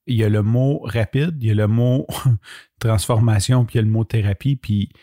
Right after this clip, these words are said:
les trois marchent bien ensemble, là. Sincèrement, là, c'est juste, je me sens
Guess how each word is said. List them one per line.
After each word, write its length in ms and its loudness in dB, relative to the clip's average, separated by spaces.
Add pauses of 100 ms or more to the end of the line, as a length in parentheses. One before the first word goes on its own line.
(500)
les 180 0
trois 260 -2
marchent 260 0
bien 200 -2
ensemble, 400 -6
là. 100 -14
Sincèrement, 800 -4
là, 180 -4
c'est 220 -4
juste, 580 -4 (480)
je 100 -2
me 180 0
sens 400 -2